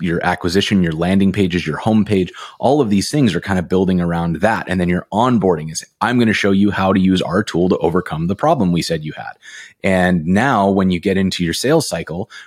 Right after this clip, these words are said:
we say, "Hey, it looks like you're a pretty big company solving this problem. Do you wanna kinda look at our more advanced offerings? It can make this even better for teams." And then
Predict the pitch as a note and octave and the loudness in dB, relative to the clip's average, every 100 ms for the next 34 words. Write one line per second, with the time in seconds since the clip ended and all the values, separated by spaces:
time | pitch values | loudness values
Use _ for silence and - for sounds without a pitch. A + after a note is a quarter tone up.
0 | - - A#2+ G#2+ G#3 G2+ D3 - E3+ E3 | -4 0 0 2 0 2 0 0 0 2
1 | A2+ C3+ B2+ G2+ E2+ B2+ G#2 F#2+ E2+ F2 | 2 2 2 2 0 -2 -2 -2 -2 -2
2 | D#2+ D#2+ - E2 E2 D#2 E2+ G2+ D3 - | -2 -4 -6 -4 -4 -2 -2 0 0 0
3 | C#3+ A2+ - - - _ _ G#2 - G2+ | 0 0 -2 -10 -20 _ _ 0 2 2
4 | F#2 G2 G2 D#2+ E2 G2+ - C3 C3+ C#3 | 2 4 2 2 0 -2 0 0 2 2
5 | C#3+ G2+ F#2 F2+ F#2 F2+ F#2 F2 D#2 D#2 | 2 2 2 0 0 -2 0 0 0 0
6 | G2 - D#2 E2+ F2+ C3+ A2 F2+ F2 F2 | 0 0 -6 -2 0 2 2 0 0 -2